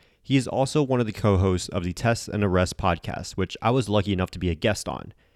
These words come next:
If you want to listen to that episode, the link will be down in the show notes. But enough about me and Mike. Let's jump into the first test,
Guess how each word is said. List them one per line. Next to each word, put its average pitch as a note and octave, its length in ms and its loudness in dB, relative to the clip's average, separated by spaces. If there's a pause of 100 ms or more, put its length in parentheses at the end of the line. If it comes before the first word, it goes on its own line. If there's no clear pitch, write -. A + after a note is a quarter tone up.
(140)
If F#2 80 -4
you G#2+ 80 2
want C#3+ 140 4
to C#3 40 2
listen C3 200 0
to G#2 80 0
that G2 180 4
episode, E2+ 440 0
the F2+ 60 2
link A#2 220 2
will A#2+ 80 4
be G2 120 2
down F2 280 2
in E2+ 60 0
the E2+ 80 -2
show E2+ 200 -4
notes. - 440 -12 (440)
But G#2+ 120 6
enough C3 200 4
about C#3+ 260 4
me G#2+ 440 2
and F#2+ 160 -2
Mike. - 320 -8 (380)
Let's G#2+ 180 4
jump - 160 4
into B2 180 0
the A2 80 2
first - 360 0
test, - 360 -8